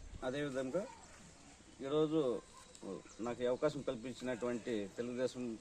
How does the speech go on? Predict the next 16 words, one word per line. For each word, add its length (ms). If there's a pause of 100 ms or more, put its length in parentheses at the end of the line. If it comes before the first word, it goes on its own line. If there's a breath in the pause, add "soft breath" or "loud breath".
కార్యకర్తలు, 720 (220)
గుడిపల్లె 380
మండలం 360
కార్యకర్తలు, 680 (380)
నియోజకవర్గం 460
కార్యకర్తలు, 720 (340)
ముఖ్యంగా 720 (580)
మా 460 (120)
పిఎస్ 220
మురత్నం 340
సార్కి, 380
నియోజకవర్గ 440
ఇన్ఛార్జ్ 400
పిఎస్ 200
మురత్నం 360
సార్కి, 440